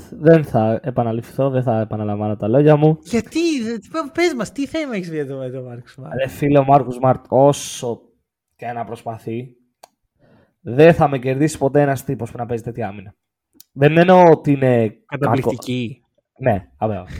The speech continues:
Speaker 1: <laughs> Όχι. Δεν θα με
Speaker 2: Άρα
Speaker 1: κερδίσει.
Speaker 2: πρέπει να συχαίνεσαι τον Draymond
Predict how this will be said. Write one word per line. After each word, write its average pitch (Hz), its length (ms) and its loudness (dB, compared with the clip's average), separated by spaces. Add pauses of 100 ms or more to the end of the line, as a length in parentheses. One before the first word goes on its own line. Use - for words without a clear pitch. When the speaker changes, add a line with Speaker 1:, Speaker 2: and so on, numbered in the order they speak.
(500)
Speaker 1:
<laughs> - 760 -20
Όχι. 120 640 -6 (540)
Δεν 147 240 4
θα 151 200 2
με 143 60 2
Speaker 2:
Άρα 254 80 4
Speaker 1:
κερδίσει. 302 220 4
Speaker 2:
πρέπει 330 140 2
να 349 80 0
συχαίνεσαι 330 680 -2
τον 180 220 -8
Draymond 147 400 -6